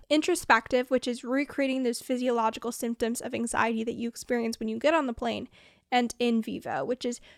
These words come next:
driving to the airport, packing your bag, actually getting on a flight. And so these are three different ways you can do exposure therapy. And when we think about why people like horror movies or roller coasters and things like that, they're exposing themselves to fear in a way that's manageable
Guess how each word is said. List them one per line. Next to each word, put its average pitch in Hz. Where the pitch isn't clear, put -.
driving 233
to -
the -
airport, -
packing 254
your 220
bag, 202
actually 233
getting 247
on -
a -
flight. -
And 285
so 302
these 277
are 349
three 269
different 233
ways 220
you 214
can 226
do 220
exposure 220
therapy. -
And 294
when 330
we 330
think 381
about 339
why 226
people 233
like 196
horror 330
movies -
or 269
roller 294
coasters -
and 247
things 277
like 285
that, 330
they're 330
exposing 381
themselves 277
to 247
fear 240
in 240
a 233
way 240
that's -
manageable 285